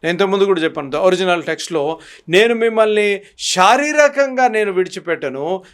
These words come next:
నేను నిన్ను మానసికంగా మిమ్మల్ని నేను ఎడబాయను." ఎంత మంచి మాట. దేవుడు నన్ను విడవడు, ఎడబాయడు అని చెప్పినప్పుడు ఎంత ధైర్యంగా ఉండాలా మనం? కానీ మనం ఏం చేస్తాం?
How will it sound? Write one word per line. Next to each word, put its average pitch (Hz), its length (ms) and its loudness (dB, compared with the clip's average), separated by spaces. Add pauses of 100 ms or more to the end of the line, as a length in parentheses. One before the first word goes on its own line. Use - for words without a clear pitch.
(100)
నేను 170 200 -2
నిన్ను 170 220 -2
మానసికంగా 208 1040 2 (340)
మిమ్మల్ని 165 420 -2
నేను 190 300 -2
ఎడబాయను." 139 760 -4 (180)
ఎంత 135 180 -8
మంచి 139 360 -2
మాట. 113 300 -6
దేవుడు 240 500 0
నన్ను 254 280 -6
విడవడు, 240 440 0
ఎడబాయడు 226 500 2
అని 214 120 -6
చెప్పినప్పుడు 202 800 -2 (200)
ఎంత 180 200 0
ధైర్యంగా 214 380 2
ఉండాలా 214 220 0
మనం? 240 240 -10 (1400)
కానీ 202 160 2
మనం 220 220 2
ఏం 226 100 0
చేస్తాం? 240 440 -6